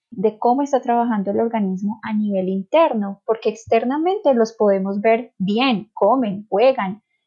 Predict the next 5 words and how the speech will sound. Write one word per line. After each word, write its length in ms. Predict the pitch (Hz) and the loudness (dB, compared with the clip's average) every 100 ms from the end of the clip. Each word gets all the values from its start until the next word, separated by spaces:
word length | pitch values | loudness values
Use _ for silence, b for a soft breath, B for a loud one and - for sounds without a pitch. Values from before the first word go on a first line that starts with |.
| _ | _
están 300 | 208 - 185 | -16 -4 -4
activos, 580 | 226 - 262 269 - - | -4 -2 2 4 2 0
todo, 340 | - 233 - - _ _ - | 2 2 0 -8 _ _ 0
pero 240 | 214 214 | 2 4
internamente 1200 | 196 196 208 202 208 240 294 277 220 226 277 311 | 0 2 2 2 0 0 0 0 -2 -4 -8 -8